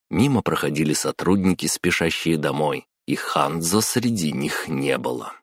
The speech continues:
Когда они прошли почти весь коридор, помощница указала на дверь, на которой висела табличка "Отдел снабжения Фудзи Корпорейшн". Мика вошла внутрь,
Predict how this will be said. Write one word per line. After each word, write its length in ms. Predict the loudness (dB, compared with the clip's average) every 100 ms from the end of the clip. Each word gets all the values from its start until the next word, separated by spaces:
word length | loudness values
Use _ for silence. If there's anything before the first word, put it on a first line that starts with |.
| _ _ _ _ _
Когда 320 | -2 0 2 4
они 180 | 4
прошли 460 | 4 2 2 2 2
почти 460 | 2 0 -2 0 0
весь 240 | 0 0
коридор, 640 | 0 -2 0 4 4 2 -4
помощница 640 | -2 2 2 2 2 2
указала 440 | 2 2 4 4 6
на 160 | 4
дверь, 420 | 2 -2 -2 -2 -4 -2
на 200 | -2 -2
которой 460 | -6 0 2 2
висела 420 | 2 2 4 4
табличка 760 | 2 2 2 2 -2 -6 -10 -14 _ -4
"Отдел 460 | -4 0 0 2
снабжения 1000 | 0 -2 -4 -2 -2 2 4 4 4 2
Фудзи 640 | -2 -4 0 2 2 -2 -2
Корпорейшн". 1000 | -2 -4 -4 -2 0 0 -2 -4 -6 -14 _ _ _ _ _ _ _ _
Мика 400 | 2 2 4 0
вошла 420 | 2 2 2 2 4
внутрь, 560 | 4 4 2 -2 -8